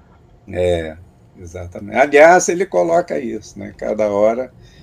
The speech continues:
você tem um ponto de vista do Bernardo no filme, você tem um ponto de vista da Rosa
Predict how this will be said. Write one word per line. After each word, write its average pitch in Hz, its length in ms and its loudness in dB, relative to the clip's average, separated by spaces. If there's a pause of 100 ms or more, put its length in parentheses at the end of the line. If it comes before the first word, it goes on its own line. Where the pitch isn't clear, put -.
(120)
você 131 300 2
tem 160 160 -4
um 156 80 0
ponto 147 300 -2
de 120 200 -6
vista 110 500 -6
do 101 140 -6
Bernardo 98 800 -8
no 95 140 -16
filme, 107 260 -16
você 113 180 -14
tem 110 140 -12
um 110 60 -12
ponto 110 220 -10
de 101 140 -12
vista 95 420 -16
da 87 180 -12
Rosa 104 500 -8